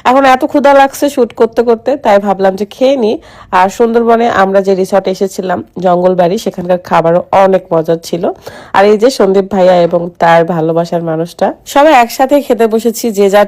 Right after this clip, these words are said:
টেবিলে, যে যার গ্রুপ নিয়ে, মানে ফ্যামিলি নিয়ে আর কি। So আমরা ভীষণ এনজয় করেছি। আপনাদের কাছে কেমন লাগছে আমাদের এই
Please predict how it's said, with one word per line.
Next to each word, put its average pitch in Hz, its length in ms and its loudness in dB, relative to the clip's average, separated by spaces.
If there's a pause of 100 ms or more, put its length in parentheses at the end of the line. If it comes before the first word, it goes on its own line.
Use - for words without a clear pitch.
(120)
টেবিলে, 196 360 2
যে 185 140 0
যার 190 200 4
গ্রুপ 196 400 0
নিয়ে, 165 200 0
মানে 180 240 0
ফ্যামিলি 185 460 2
নিয়ে 185 180 0
আর 160 260 -2
কি। 320 140 -10 (500)
So 185 60 2
আমরা 170 480 0
ভীষণ 190 320 -2
এনজয় 180 300 0
করেছি। 180 540 -2
আপনাদের 190 380 -2
কাছে 220 200 -2
কেমন 202 340 2
লাগছে 180 340 0
আমাদের 175 380 0
এই 175 320 -2